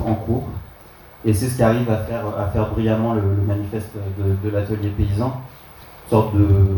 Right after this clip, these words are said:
contre-histoire de l'industrialisation agricole. Des agriculteurs sacrifiés, des paysans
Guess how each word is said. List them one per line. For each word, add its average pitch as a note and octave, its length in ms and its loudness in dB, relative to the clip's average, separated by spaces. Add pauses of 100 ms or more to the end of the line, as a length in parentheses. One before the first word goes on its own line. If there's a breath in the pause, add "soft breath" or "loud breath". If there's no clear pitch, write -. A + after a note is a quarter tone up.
(180)
contre-histoire A#2+ 840 -2 (220)
de G2 80 -2 (400)
l'industrialisation G2+ 920 -6
agricole. G2 440 -2 (1500)
Des A#2+ 200 6
agriculteurs A2+ 760 2 (400)
sacrifiés, B2 720 0
des A2 160 -2
paysans G#2+ 480 2